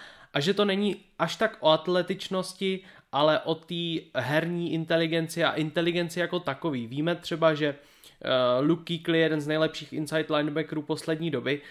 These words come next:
eh, byl poměrně inteligentní hráč a, eh, strávil hodiny a hodiny sledováním videa. Eh, to se ví, eh, jsou o tom, eh, s-, do-,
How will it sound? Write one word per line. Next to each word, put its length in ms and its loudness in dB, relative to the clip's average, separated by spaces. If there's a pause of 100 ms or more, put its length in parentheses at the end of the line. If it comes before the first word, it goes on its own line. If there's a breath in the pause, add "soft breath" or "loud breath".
(260 loud breath)
eh, 40 -16 (460)
byl 420 0 (100)
poměrně 420 0
inteligentní 840 0
hráč 500 2 (120)
a, 460 0 (180)
eh, 40 -6 (380)
strávil 580 2
hodiny 480 0
a 100 0
hodiny 500 0
sledováním 600 2
videa. 460 2 (640 loud breath)
Eh, 500 2 (200)
to 140 2
se 200 0
ví, 420 -4
eh, 140 -8 (400)
jsou 420 -4 (100)
o 120 -2
tom, 260 -2 (160)
eh, 40 -10 (540)
s-, 300 -12 (180)
do-, 260 -2